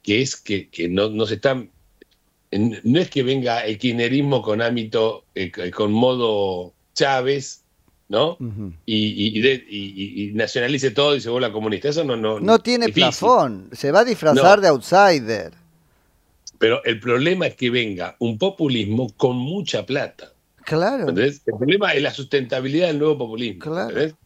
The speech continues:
Speaker 2: claro.
Speaker 1: Entonces, y eso puede pasar, y puede pasar, porque, a ver, si tenés dólares muy fuertes, nosotros no nos damos cuenta, eh, creo que no estamos ni siquiera sacando la cuenta. Cuando Marín dice que la cuenta,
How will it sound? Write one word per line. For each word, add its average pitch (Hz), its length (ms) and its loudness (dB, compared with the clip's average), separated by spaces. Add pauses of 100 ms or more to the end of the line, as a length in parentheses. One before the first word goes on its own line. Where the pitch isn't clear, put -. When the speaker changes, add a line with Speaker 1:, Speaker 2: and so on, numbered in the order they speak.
(120)
Speaker 2:
claro. 180 380 -12
Speaker 1:
Entonces, 139 480 0 (240)
y 151 100 0
eso 165 240 0
puede 185 200 2
pasar, 208 440 -2 (240)
y 156 100 -2
puede 143 200 0
pasar, 147 420 -2
porque, 110 400 -6 (400)
a 120 80 0
ver, 131 320 0
si 110 180 -14
tenés 160 300 0
dólares 160 480 0
muy 196 440 2
fuertes, 110 540 -4
nosotros 202 300 -2 (180)
no 170 120 0
nos 196 100 0
damos 170 280 0
cuenta, 196 520 -2 (420)
eh, 110 360 -2
creo 190 140 2
que 214 40 2
no 196 40 0
estamos 196 280 -2
ni 160 100 0
siquiera 151 320 -2
sacando 139 380 -2
la 110 160 -4
cuenta. 90 420 -6 (260)
Cuando 147 260 2
Marín 196 360 0
dice 120 460 -4 (580)
que 127 320 -2
la 127 220 -2
cuenta, 175 520 -2